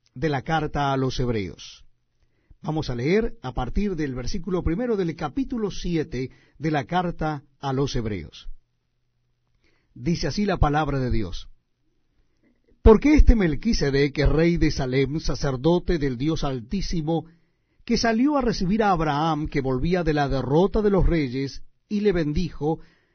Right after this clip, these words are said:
a quien asimismo dio Abraham los diezmos de todo, cuyo nombre significa primeramente Rey de Justicia y también Rey de Salem, esto es,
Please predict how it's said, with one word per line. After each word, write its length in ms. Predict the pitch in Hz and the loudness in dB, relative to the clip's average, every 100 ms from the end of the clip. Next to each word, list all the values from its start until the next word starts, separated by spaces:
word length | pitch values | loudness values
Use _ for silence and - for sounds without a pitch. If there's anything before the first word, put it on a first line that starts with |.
| - | -12
a 120 | 123 | -10
quien 400 | 120 160 160 151 | 0 2 2 0
asimismo 760 | 143 135 147 180 139 156 156 - - | -4 -2 0 -2 -2 -2 -4 -4 -10
dio 280 | 110 170 180 | 0 2 2
Abraham 300 | 143 165 170 | 0 -2 -4
los 220 | 151 117 | -6 -4
diezmos 480 | 147 165 139 156 117 | -2 -2 -2 -4 -4
de 120 | 123 | -4
todo, 420 | 202 185 131 156 - _ _ - | 0 0 2 -4 -6 _ _ -8
cuyo 260 | 165 147 | -4 -2
nombre 340 | 151 180 170 170 | -2 -2 0 -2
significa 580 | 160 147 127 175 180 | -2 -6 -6 -8 -4
primeramente 640 | 143 139 160 151 160 156 139 | 2 2 2 -2 -2 -4 -6
Rey 320 | 120 127 160 | -6 -2 0
de 100 | 175 | 2
Justicia 640 | 156 160 - 165 156 - 160 | 0 -4 -6 -6 -4 -2 -2
y 100 | 143 | 0
también 500 | 131 127 143 151 151 - - | 0 0 -4 -4 -6 -12 -16
Rey 380 | 120 131 147 156 | -8 -2 0 0
de 100 | 175 | -2
Salem, 480 | 165 139 131 139 139 - | -4 -6 -6 -8 -12 -8
esto 380 | 135 - 135 | -4 -2 -2
es, 240 | 131 139 | -2 -2